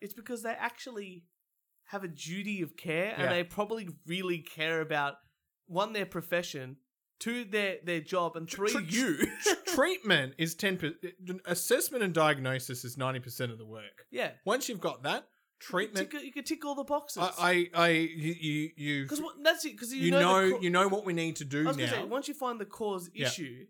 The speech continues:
Speaker 1: you can solve
Speaker 2: You can
Speaker 1: the
Speaker 2: solve it,
Speaker 1: issue.
Speaker 2: yeah.
Speaker 1: But if you don't know, if you just don't know the issue, you just s-, get, uh, you know, looking at the symptoms rather than the actual
Speaker 2: The actual causes.
Speaker 1: the actual causes,
Speaker 2: Yeah.
Speaker 1: yeah.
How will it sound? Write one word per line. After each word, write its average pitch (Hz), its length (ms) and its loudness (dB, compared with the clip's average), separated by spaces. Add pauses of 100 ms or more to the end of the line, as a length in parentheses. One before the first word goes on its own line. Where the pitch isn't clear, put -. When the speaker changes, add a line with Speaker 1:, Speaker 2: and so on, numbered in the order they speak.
(220)
Speaker 1:
you 208 100 -10
can 208 220 -12
solve 196 440 -2 (280)
Speaker 2:
You 143 100 -4
can 143 100 0
Speaker 1:
the 160 60 2
Speaker 2:
solve 139 220 4
it, 113 60 -6
Speaker 1:
issue. 131 200 -16
Speaker 2:
yeah. 120 160 0 (220)
Speaker 1:
But 311 100 -4
if 220 100 -10
you 247 60 -8
don't 247 220 -6
know, 233 160 -6
if - 160 -12
you 240 80 -8
just 220 200 -10 (280)
don't 208 260 -2
know 196 160 -2
the 170 200 -6
issue, 196 200 -8
you 170 160 -8
just 190 320 -6
s-, 190 180 -20 (320)
get, 175 120 -12 (280)
uh, 165 240 0 (440)
you 170 80 -10
know, 160 100 -4
looking 180 260 -6
at 170 100 -8
the 160 80 -10
symptoms 160 560 -8
rather 147 300 -4
than 139 220 -12
the 139 160 -10
actual 135 480 -12 (300)
Speaker 2:
The 131 100 -2
actual 127 240 -4
causes. 143 340 0
Speaker 1:
the 175 60 0
actual 165 240 -4
causes, 170 380 -2
Speaker 2:
Yeah. 139 180 2
Speaker 1:
yeah. 147 80 -4